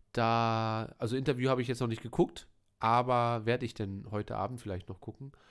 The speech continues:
Und Hollow Man, muss ich sagen, hatte ich ein bisschen Angst vor und war dann positiv überrascht, wie gut ich den fand. So, da kommt das Geld wieder rein, Desart. Zwei Euro gehen an dich von Neon. Okay,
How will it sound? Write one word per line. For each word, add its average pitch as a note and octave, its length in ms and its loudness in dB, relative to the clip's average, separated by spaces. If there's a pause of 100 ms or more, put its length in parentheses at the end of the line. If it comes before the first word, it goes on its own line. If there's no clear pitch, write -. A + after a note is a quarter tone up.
(420)
Und A#2 540 2
Hollow D3 200 0
Man, D3 220 0
muss C#3 180 -2
ich B2+ 80 -6
sagen, B2 240 0
hatte A#2+ 160 -4
ich A#2+ 80 -8
ein B2 80 -6
bisschen A#2+ 240 -6
Angst D#3+ 300 -8
vor B2+ 180 0
und A#2 140 -6
war G#2+ 160 2
dann A2+ 360 -4 (420)
positiv D#3+ 460 4
überrascht, A2+ 640 0 (460)
wie A2+ 200 -4
gut C3+ 240 -6
ich G#2+ 100 -8
den F2 160 -10
fand. F2 300 -10
So, B2 180 4
da G#2 180 2
kommt B2 240 -2
das A2+ 160 -2
Geld C3 240 2
wieder G2 220 -2
rein, A#2+ 440 -2
Desart. A#2 560 -2 (640)
Zwei C#3+ 300 4
Euro D#3 320 4
gehen C#3 180 2
an C3+ 140 -2
dich E3 320 2
von C3 240 2
Neon. G2+ 380 0
Okay, A2 640 -2